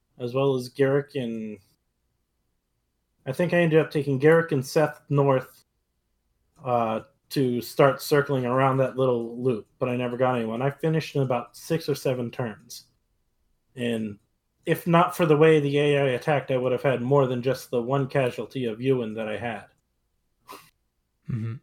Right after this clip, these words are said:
Speaker 1: So I misjudged who would be able to reach him, and they killed Ewan. And I was like, "I'm not restarting this." And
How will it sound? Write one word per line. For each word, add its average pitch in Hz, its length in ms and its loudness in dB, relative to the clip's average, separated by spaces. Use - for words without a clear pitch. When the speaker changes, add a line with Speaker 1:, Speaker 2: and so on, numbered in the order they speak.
Speaker 1:
So 107 340 -6
I 135 120 0
misjudged 156 720 4
who 156 140 4
would 147 120 2
be 143 120 2
able 139 140 4
to 135 80 2
reach 139 240 0
him, 127 140 -4
and 120 240 -8
they 127 120 0
killed 143 260 0
Ewan. 120 480 0
And 131 100 -6
I - 20 -2
was 123 120 -2
like, 127 160 -4
"I'm 165 220 4
not 123 180 0
restarting 113 480 -6
this." 113 280 -6
And 110 380 -10